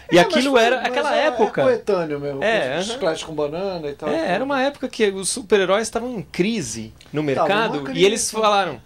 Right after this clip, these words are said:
Speaker 2: uma
Speaker 1: "Pode fazer o,
Speaker 2: densidade,
Speaker 1: pode fazer o que
Speaker 2: né?
Speaker 1: você quiser."
Speaker 2: Vamos fazer umas
Speaker 1: Deram uma
Speaker 2: histórias
Speaker 1: liberdade
Speaker 2: de
Speaker 1: pros autores de fazer o que eles quiserem. E eles começaram a falar de coisas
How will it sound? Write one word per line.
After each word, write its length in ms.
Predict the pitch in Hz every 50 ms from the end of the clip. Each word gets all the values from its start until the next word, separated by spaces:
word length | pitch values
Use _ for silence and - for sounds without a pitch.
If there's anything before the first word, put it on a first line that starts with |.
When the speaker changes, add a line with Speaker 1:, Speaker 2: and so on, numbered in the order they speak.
| - -
Speaker 2:
uma 140 | - 165 165
Speaker 1:
"Pode 100 | 160 -
fazer 240 | 147 156 226 180 226
o, 40 | 247
Speaker 2:
densidade, 280 | - 160 135 - -
Speaker 1:
pode 140 | 269 302 -
fazer 160 | - 254 247
o 40 | 285
que 60 | 269 247
Speaker 2:
né? 80 | 262
Speaker 1:
você 140 | 247 - 269
quiser." 360 | 262 - 226 165 175 175 156 131
Speaker 2:
Vamos 120 | - 170
fazer 220 | - 214 208 214 226
umas 240 | 220 220 214 208
Speaker 1:
Deram 200 | - 190 254 311
uma 80 | - 262
Speaker 2:
histórias 60 | 226 220 190
Speaker 1:
liberdade 380 | 180 170 147 151 185 208 175
Speaker 2:
de 80 | 180 -
Speaker 1:
pros 140 | 175 151 143
autores 400 | 147 135 131 - 220 247 233 208
de 60 | -
fazer 240 | - 226 208 214 247
o 40 | 247
que 80 | - 269
eles 140 | 277 262
quiserem. 480 | - - 262 208 202 202 196 185 143 113 - - - - - -
E 60 | - 233
eles 100 | 349 -
começaram 440 | - 339 339 302 - 285 285 311
a 40 | 302
falar 320 | - - 302 294 262 262 269
de 100 | 269 -
coisas 720 | - - 226 220 233 247 262 269 233 - - - -